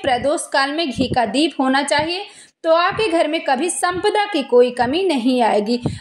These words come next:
अब चलते हैं दर्शकों आज के तीसरे उपाय की तरफ। यदि आपके घर में माँ लक्ष्मी की कृपा नहीं बनती, व्यापार नहीं चलता, कर्ज बहुत ज़्यादा बढ़ गया,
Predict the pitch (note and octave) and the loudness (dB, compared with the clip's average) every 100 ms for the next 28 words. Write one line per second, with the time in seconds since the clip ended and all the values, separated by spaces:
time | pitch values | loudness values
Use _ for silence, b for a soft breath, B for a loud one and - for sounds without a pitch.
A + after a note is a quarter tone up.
0 | D4 E4+ F#4+ F#4 G4 F4 F#4 E4 E4 - | -2 -2 0 -2 0 0 0 0 -2 0
1 | G4 - C#4+ D4+ F#4+ G4 D#4+ E4 - G#4 | 0 2 -2 0 -4 0 4 4 2 0
2 | G#4 A#3+ B3+ B3+ E4 D#4+ - A3 - B3 | 0 0 0 0 -2 0 0 0 -2 -4
3 | B3+ D4 F4+ D#4 D4+ B3 B3+ C#4+ E4+ G4 | -2 0 0 0 0 0 0 0 -4 -6
4 | B B B _ - C#4+ F#4 F#4 F4 - | B B B _ -4 0 0 -2 -4 0
5 | E4 F4 F#4 - B3 B3 C#4 D4+ D#4 C#4+ | 2 2 0 0 -2 0 -2 0 -2 0
6 | D#4 D#4 F#4+ C4+ A#3+ A3+ C4 D#4+ F4 D4+ | -2 0 -2 2 0 2 0 0 -2 -2
7 | E4+ F4 E4+ F4+ F4+ D#4 C4 A3+ A#3 D#4 | 0 -2 0 -2 2 0 2 -2 0 0
8 | B3 C#4 B3 D4+ F4 E4+ E4 E4 | 0 -2 0 0 2 0 0 -2